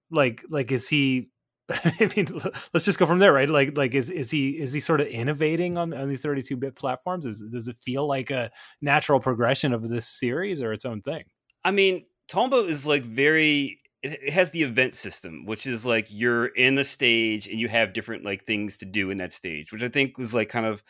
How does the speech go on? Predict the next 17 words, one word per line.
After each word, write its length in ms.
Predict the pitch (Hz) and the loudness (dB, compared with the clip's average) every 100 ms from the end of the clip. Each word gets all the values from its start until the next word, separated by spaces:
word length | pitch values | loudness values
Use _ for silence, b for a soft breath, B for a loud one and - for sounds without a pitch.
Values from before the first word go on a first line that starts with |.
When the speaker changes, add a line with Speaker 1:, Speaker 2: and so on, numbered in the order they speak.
| b b b b _ | b b b b _
Speaker 2:
you 120 | - 139 | -14 -10
can 120 | 143 | -8
kinda 260 | 156 165 | 0 0
see 280 | 156 - 147 | 0 -4 -2
that 260 | 139 131 131 | 2 4 4
in 360 | 123 123 117 95 | 2 2 0 -2
Demon's 340 | 113 113 101 | -2 -2 -4
Crest, 260 | - 101 - | -4 -4 -4
where 60 | |
he's, 200 | 98 110 | -6 -4
like, 120 | 107 101 | -4 -2
wanting 280 | 104 107 101 | -2 -2 -4
to 80 | |
have 220 | 104 104 101 | -2 -2 0
more 200 | 104 98 | -2 -4
exploration, 720 | - 101 92 101 98 113 98 | -4 -6 -4 -2 -2 -4 -4
like, 160 | 95 | -6